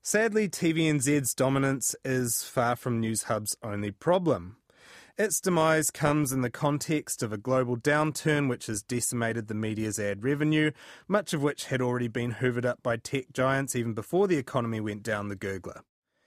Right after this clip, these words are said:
News Hub is far from alone in suffering in those conditions. Vice, which once boasted its own award-winning New Zealand bureau and a valuation of U S five point seven billion dollars, shut down news operations this week.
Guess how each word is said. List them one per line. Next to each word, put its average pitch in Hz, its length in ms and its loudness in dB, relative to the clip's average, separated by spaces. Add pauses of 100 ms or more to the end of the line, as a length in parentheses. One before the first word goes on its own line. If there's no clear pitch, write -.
(440)
News 147 320 2
Hub 143 320 0
is 117 260 -2
far 123 280 0
from 127 180 -2
alone 117 400 0
in 107 180 -6
suffering 120 480 -2
in 110 140 -4
those 107 240 -2
conditions. 120 800 -2 (460)
Vice, 175 560 0
which - 360 -6
once 120 300 -2
boasted 123 420 -2
its 117 200 -4
own 135 280 2
award-winning 131 640 2
New 123 120 0
Zealand 131 420 0
bureau 160 520 4
and 117 140 -6
a 110 40 -2
valuation 123 720 0
of 107 240 -6
U 113 200 0
S 120 220 -2
five 123 340 -2
point 120 280 -4
seven 113 300 -2
billion 113 360 -2
dollars, 190 560 2 (480)
shut - 260 0
down 139 240 2
news 135 240 2
operations 113 640 0
this - 220 -6
week. 139 380 -2